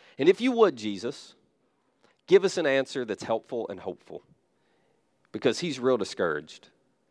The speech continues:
Just give us something that's gonna pick him up. Give us something that's gonna let him know that you really do care. We're not gonna tell him how nice it is here. We're not gonna tell him we found you under a cabana. That's not gonna be helpful.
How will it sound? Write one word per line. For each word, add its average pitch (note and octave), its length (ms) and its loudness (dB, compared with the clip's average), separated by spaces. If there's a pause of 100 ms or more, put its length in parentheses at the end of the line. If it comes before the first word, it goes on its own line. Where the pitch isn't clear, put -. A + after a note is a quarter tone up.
(160)
Just G3 180 -8
give B3+ 160 2
us G#3 120 4
something D3 420 4
that's G#2+ 160 -6
gonna B2 180 -2
pick - 280 -10
him A2 120 -8
up. F#2+ 160 -4
Give G#3+ 140 -4
us A3+ 140 -2
something G3+ 340 2
that's D#3+ 140 -4
gonna E3+ 200 2
let C#3+ 220 -2
him C3 100 -8
know A2+ 280 -4 (480)
that A2 140 -6
you A2+ 120 -12
really A2+ 240 -2
do F#2+ 140 -8
care. E2+ 320 -10 (640)
We're D#3 100 4
not A3 160 6
gonna A#3+ 160 4
tell G#3+ 220 2
him G#3 100 2
how F3+ 140 2
nice D#3+ 340 2
it C3 80 -6
is B2 160 -6
here. A#2 160 -4
We're A#2 120 -4
not C#3+ 120 0
gonna E3 140 -2
tell E3 180 -2
him D#3 100 -4
we C#3+ 100 -6
found D3+ 280 -2
you D#3 80 0
under C#3 220 -4
a B2+ 60 -6
cabana. A2 480 0
That's D#3+ 280 2
not F3+ 220 4
gonna E3+ 160 0
be D#3+ 120 2
helpful. D3+ 380 2